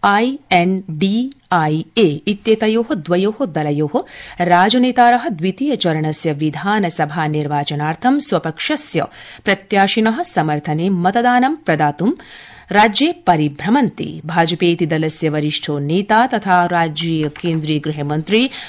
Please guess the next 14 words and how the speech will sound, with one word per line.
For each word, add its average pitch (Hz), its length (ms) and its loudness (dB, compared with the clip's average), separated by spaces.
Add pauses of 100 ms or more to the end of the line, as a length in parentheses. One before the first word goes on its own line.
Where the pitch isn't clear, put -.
(140)
अमित 247 320 4
शाहः 190 440 4 (120)
आरोपितवान् 156 760 2
यत् 170 220 -2
हेमन्त 214 540 0 (100)
सोरेन 160 480 -2
सर्वकारः 151 720 -2
केवलं 165 500 -2 (400)
मतान् 202 560 4 (120)
अवाप्ताय 160 840 0 (200)
आदिवासी 151 800 0
समुदायानां 156 880 0 (460)
प्रयोगं 269 540 2
करोति। 240 480 2